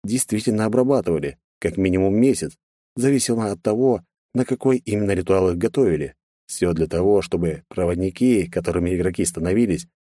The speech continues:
к этому времени вошли в состояние глубочайшего сна, или, другими словами, стали овощами — не подающими признаков самостоятельности. Подробности Азриль были неизвестны,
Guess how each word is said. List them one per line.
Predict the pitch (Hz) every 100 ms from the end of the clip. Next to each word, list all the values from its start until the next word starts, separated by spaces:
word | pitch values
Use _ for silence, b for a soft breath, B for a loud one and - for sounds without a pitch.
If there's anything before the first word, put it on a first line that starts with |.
| _ -
к |
этому | 131 120 107
времени | 104 113 104 95
вошли | 87 87 101
в |
состояние | 82 78 92 98 92
глубочайшего | 87 87 87 95 98 85 101
сна, | - 131 101 73 _ _ _ _ -
или, | 139 127
другими | 104 98 98
словами, | - 98 104 101 87 - _ -
стали | - 95 98
овощами — | 101 104 - 151 95 78 - _ _ -
не | 139 131
подающими | 113 113 117 104 104 101
признаков | 95 95 90 87
самостоятельности. | - 95 - 123 120 87 80 76 - - - _ _ _ _ _ -
Подробности | 92 95 120 123 110 98 110
Азриль | 95 95 110 95
были | 98 98
неизвестны, | 98 107 113 127 85 82 73